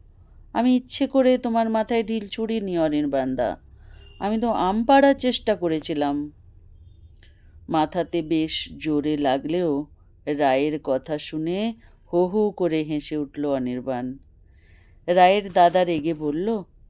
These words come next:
"একদম হাসবি না, অনি, এই মেয়েটা প্রচণ্ড দুষ্টুমি করছে।" অনির্বাণ হাসতে হাসতে বলল, "ছেড়ে দে ওকে। আর রাই, এখন আমরা এখানে বসে আছি তো, আমরা চলে গেলে,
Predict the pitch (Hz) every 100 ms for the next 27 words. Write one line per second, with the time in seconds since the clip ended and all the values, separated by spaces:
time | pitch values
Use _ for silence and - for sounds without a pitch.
0 | - 170 180 180 208 185 170 160 - 170
1 | 156 151 156 233 240 - - 156 170 165
2 | 160 170 196 180 202 220 269 247 226 165
3 | 165 - 170 160 147 147 - - 147 147
4 | _ _ _ _ _ _ _ 147 147 147
5 | 139 147 147 139 139 - 151 139 - 151
6 | 139 135 143 202 190 _ _ _ _ -
7 | - 240 247 240 214 175 175 175 - _
8 | - _ - - - - _ - 165 170
9 | 180 208 226 175 160 _ - 156 165 190
10 | 190 185 185 180 185 185 165 165 - 180
11 | 180 226 302 247 170 _ _ _ 147 170
12 | 165 160 175 170 175 185 185 226